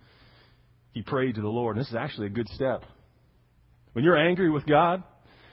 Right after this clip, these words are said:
when you're angry with what he, what he's done, the best thing you can do is actually take it to God. Remember, like the Psalms of Lament invite that. They invite us to come. And I want you to know something. God can handle your anger. Okay?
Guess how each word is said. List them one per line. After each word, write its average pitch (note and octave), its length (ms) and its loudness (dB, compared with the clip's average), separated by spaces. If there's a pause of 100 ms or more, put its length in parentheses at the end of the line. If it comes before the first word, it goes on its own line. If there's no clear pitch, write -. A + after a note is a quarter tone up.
(120)
when C3+ 100 0
you're F3 120 6
angry F3+ 240 4
with E3 140 -2
what E3+ 140 2
he, E3 100 -2
what D3+ 220 -2
he's D3 160 0
done, E3 400 2 (580)
the C3 60 0
best F3+ 340 4
thing G3 160 2
you F#3+ 120 0
can F3+ 140 -2
do F3+ 200 6
is D#3+ 80 0
actually D#3+ 300 -2
take G3 320 0
it C3+ 160 -2
to F3 100 -4
God. D#3 380 2 (960)
Remember, F3+ 220 4
like E3 100 -2
the - 60 -12
Psalms G3 340 4
of E3+ 100 -2
Lament F#3+ 400 2
invite F#3 500 2
that. C#3+ 300 -4 (680)
They F3+ 160 2
invite G#3 500 4
us F#3+ 140 0
to - 80 -4
come. F3 460 0 (320)
And D#3+ 140 0
I F3+ 80 2
want G#3 180 4
you G3 80 -2
to F3+ 60 2
know F3+ 140 6
something. B2+ 440 -4 (720)
God D#3 320 2
can C#3 120 -2
handle C#3 300 -2
your A2+ 180 0
anger. G2 360 -4 (1300)
Okay? C#3+ 320 2